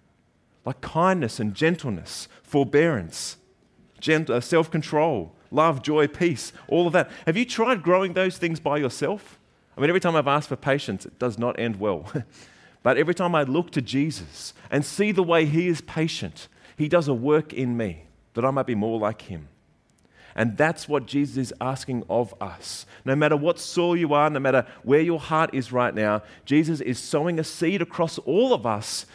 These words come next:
so that we might, we might respond by listening, that we might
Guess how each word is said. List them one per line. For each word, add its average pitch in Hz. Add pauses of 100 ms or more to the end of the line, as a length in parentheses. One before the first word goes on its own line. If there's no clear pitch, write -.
(140)
so 180
that 185
we 208
might, 196
we 185
might 208
respond 170 (280)
by 180 (640)
listening, 113 (1400)
that 147
we 185
might 202